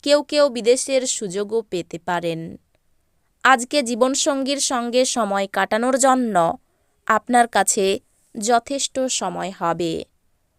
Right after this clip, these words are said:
আজ আপনার প্রেম দেখে আপনার প্রেমিক আনন্দিত হয়ে যাবে। আপনি যদি আজ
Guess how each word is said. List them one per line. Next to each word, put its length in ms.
আজ 260
আপনার 420
প্রেম 280
দেখে 400
আপনার 440
প্রেমিক 480
আনন্দিত 560
হয়ে 380
যাবে। 400
আপনি 380
যদি 340
আজ 200